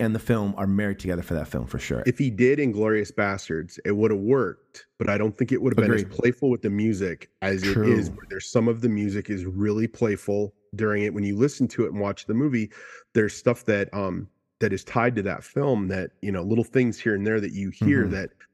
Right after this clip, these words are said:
Speaker 2: like the, the use of White Lightning with that redneck
Speaker 1: Mm-hmm.
Speaker 2: twang noise to it and everything, you know, like, you wouldn't have had that. There would have
Speaker 1: Yeah.
Speaker 2: been something completely different.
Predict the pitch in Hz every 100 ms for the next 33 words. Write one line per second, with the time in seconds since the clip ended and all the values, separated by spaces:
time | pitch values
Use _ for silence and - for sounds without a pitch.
0 | _ 117 110 104 110 101 113 117 131 127
1 | 90 98 104 92 98 80 82 87 90 90
2 | 78 - - 95 104 107 131 156 - -
3 | 110 107 110 101 85 104 98 98 - -
4 | 95 92 98 95 90 85 - 110 104 101
5 | - 123 131 143 139 185 180 - - _
6 | _ 104 87 92 110 101 - 110 107 101
7 | 117 117 107 95 95 92 110 - -